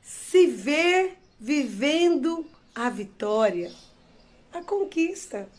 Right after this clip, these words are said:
O resultado já pronto, é você vivenciar algo que não sabe como vai acontecer, mas que vai acontecer.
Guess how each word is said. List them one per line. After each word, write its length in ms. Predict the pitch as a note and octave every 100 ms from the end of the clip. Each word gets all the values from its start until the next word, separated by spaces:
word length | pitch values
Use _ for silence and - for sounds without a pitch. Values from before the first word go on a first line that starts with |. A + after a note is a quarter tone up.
| - _ - _ _ _ _ _ _ _ - -
O 80 | D#4
resultado 640 | D#4 D#4+ E4+ F4 D4 C#4+ D4
já 160 | E4
pronto, 760 | F4 - C4 C#4+ D4+ - G3+ F#3+ -
é 140 | G#3+
você 520 | A3 C4 - C#4 C4+ C4+ - _ _ _ _
vivenciar 1200 | F#3+ G#3+ G4 G#4 C4+ E4+ E4+ - C4+ C4+ C4 C4+ C4
algo 400 | C4+ C#4+ C#4 C4+
que 160 | - D4
não 360 | D4 D#4 F4
sabe 920 | - - - F4+ A4 F#4 E4+ F#4+ - - _ -
como 260 | - G3 -
vai 160 | A3+
acontecer, 720 | B3+ C4 C4 E4 - - - - _ _ _ _ _
mas 260 | G3 A3 A#3
que 140 | C#4
vai 220 | G3+ G3
acontecer. 600 | G3+ - G3 A3 - -